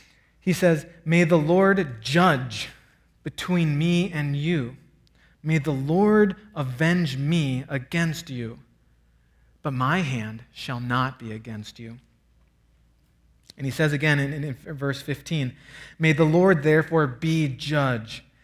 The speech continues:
and give sentence between me and you, and see to it and plead my cause and deliver me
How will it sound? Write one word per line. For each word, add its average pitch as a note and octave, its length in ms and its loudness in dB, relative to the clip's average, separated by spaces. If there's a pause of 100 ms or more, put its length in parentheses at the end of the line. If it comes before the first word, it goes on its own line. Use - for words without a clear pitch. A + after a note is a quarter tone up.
(160)
and C3 240 -6
give C#3 260 -2
sentence D3 680 -4
between E3+ 680 -4
me D#3 400 -2
and C3+ 240 -6
you, C3 360 -4 (840)
and B2 220 -12
see F3+ 280 -2
to C#3 200 -10
it B2 160 -10 (300)
and C3 320 -6
plead B2+ 800 -6 (1500)
my B2 260 -4
cause A2+ 760 -12
and B2 180 -10
deliver B2 460 -6
me A2 240 -10